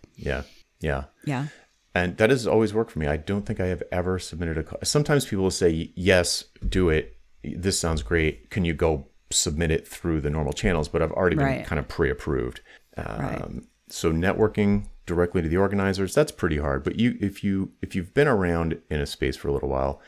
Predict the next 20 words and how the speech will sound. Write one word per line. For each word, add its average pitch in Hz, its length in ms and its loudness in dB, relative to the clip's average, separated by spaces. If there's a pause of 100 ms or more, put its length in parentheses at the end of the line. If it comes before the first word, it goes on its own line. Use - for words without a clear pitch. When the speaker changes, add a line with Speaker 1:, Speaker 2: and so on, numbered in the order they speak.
(240)
Speaker 1:
you 107 180 0
might 226 140 4
be 147 100 -2
surprised 85 520 0
if 78 120 -12
you 87 80 0
look 92 160 2
down 85 140 2
the 78 80 2
speaker - 340 -4
list 71 260 0
of 73 60 -8
a 71 40 -4
big 71 200 -2
conference. - 460 -6
You're 85 100 -4
like, 104 180 -4
"Oh, 104 340 -8
I 160 100 -4
know, 202 140 -2